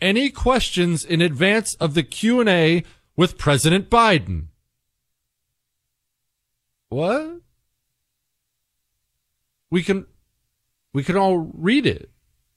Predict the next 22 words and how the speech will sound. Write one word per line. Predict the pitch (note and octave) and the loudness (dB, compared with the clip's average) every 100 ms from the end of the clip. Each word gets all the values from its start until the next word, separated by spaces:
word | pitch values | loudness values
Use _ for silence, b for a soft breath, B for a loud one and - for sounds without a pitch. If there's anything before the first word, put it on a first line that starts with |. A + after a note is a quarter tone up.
| _ _ _ _ _ _ _ _ | _ _ _ _ _ _ _ _
So | - E3+ E3 | -2 2 4
are | E3 | 4
you | F3 F3 E3 | 2 -2 -6
saying | - - F#3 E3+ D#3+ D#3 D3 C#3+ C3+ C3+ A#2 A2+ _ _ _ _ _ _ _ _ _ _ _ _ | -6 0 2 4 2 2 0 -2 -4 -6 -10 -12 _ _ _ _ _ _ _ _ _ _ _ _
you've | G#2 B2 A2+ - | 0 0 0 -2
been | A#2+ G#2+ F#2+ F2+ F2+ - | -2 0 -2 -6 -8 -4
hacked | A#2+ C3 E3 - - | 0 0 -2 -10 -2
by | D#3 | 2
the | C#3+ | 2
White | B2 D#3 | 2 2
House? | F3+ A3+ - - | 0 -4 -8 -6
Did | A#2+ F2+ | -6 -2
they | G#2+ G2 F2+ E2+ F2+ - - _ _ _ _ | -2 0 -2 -4 -10 -18 -20 _ _ _ _
hack | C#3 C#3+ - | -2 -2 0
your | C#3 | -2
phone? | E3 G#3+ D#4 - _ _ _ _ _ _ _ _ _ _ _ _ | 0 0 -4 -12 _ _ _ _ _ _ _ _ _ _ _ _
But | C#3+ - | 0 2
that | D3+ D#3+ F#3+ | 2 2 4
is, | F3 D#3 C#3 C3 - - - _ _ _ _ _ - | 2 2 -2 -4 -8 -10 -18 _ _ _ _ _ -4
that's | A#2+ C3 - | -2 0 -2
the | C3 | -4
system. | - B2+ - - D#2+ | -2 -2 -4 -8 -16